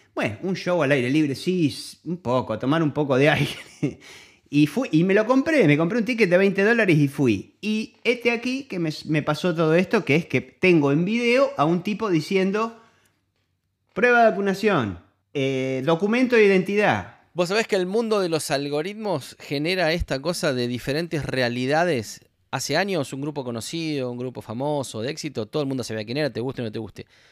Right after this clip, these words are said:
Speaker 2: Hoy hay millones de artistas de grupos que, claro, porque vos tenés un, eh, perfil personificado con tus gustos, con tu preferencia, y como vos otros más, millones de personas más. Entonces, de repente toca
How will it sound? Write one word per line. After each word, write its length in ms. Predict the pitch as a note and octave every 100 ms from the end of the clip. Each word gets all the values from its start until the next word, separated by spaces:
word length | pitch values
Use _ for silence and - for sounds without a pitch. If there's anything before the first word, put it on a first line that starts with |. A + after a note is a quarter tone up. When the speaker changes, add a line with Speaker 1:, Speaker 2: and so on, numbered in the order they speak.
| _
Speaker 2:
Hoy 260 | - A#3+ -
hay 260 | F3+ F3 _ _ _ _
millones 640 | C3 C3+ A#2+ F3 F3+ E3+
de 80 | B2+
artistas 440 | A#2+ - D#3+ C3+
de 80 | A#2
grupos 240 | C3+ F3 C#3
que, 60 |
claro, 260 | A#2+ G3+ C3+
porque 260 | A2+ A2+ A#2
vos 240 | D#3+ F#3+
tenés 300 | C3 D3 -
un, 240 | D3 C3 - _ _ _
eh, 440 | - B2 A2+ G#2 G#2+
perfil 340 | - A#2+ F#3 F#3
personificado 840 | - A#2 - A#2+ A#2+ - F#3+ D#3+
con 140 | B2 A2+
tus 100 | A2+
gustos, 220 | E3+ C#3
con 80 | A2+
tu 100 | G#2+
preferencia, 600 | G#2+ C#3+ G3+ D#3+ - A2
y 80 | -
como 260 | A2+ G#2
vos 180 | C3+ F#3
otros 260 | D#3+ A#2 G#2+
más, 360 | C3 F#3+ G#2+
millones 340 | G#2 G#2 C#3+ C3+
de 60 |
personas 300 | A#2 A2+ B2+
más. 120 | E3 C#3
Entonces, 280 | F3 F3+ E3+ _ _ -
de 100 | C3+
repente 420 | E3+ A3 C4+ G#3+
toca 260 | G3 F3